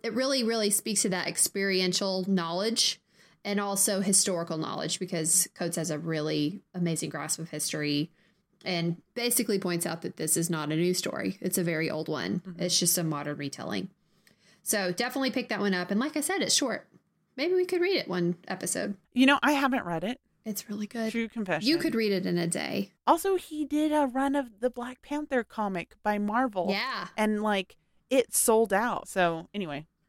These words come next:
Speaker 2: Sorry.
Speaker 1: No, that
Speaker 2: Sidebar. Continue on. What's your next recommendation?
Speaker 1: Um, my next pick is a book that I discovered about ten years ago.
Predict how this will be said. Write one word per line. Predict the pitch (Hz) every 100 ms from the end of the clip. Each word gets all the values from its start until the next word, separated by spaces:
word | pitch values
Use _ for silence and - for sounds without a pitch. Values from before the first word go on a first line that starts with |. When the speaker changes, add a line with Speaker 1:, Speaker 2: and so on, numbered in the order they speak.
| -
Speaker 2:
Sorry. | 190 156 175
Speaker 1:
No, | 233 480 - -
that | 202 -
Speaker 2:
Sidebar. | 269 208 180 190
Continue | 233 226 254
on. | 208 160 165 _
What's | 285 381
your |
next | 392 403
recommendation? | 294 247 202 170 180 269
Speaker 1:
Um, | 302 277
my | 294 294
next | 277 381 622 -
pick | 381 370 -
is | 277 277 285 -
a | -
book | 233 247 247
that | 220
I | 240
discovered | 262 262 240 226
about | 202 165
ten | 254 254
years | 262 208 196
ago. | 185 185 185 202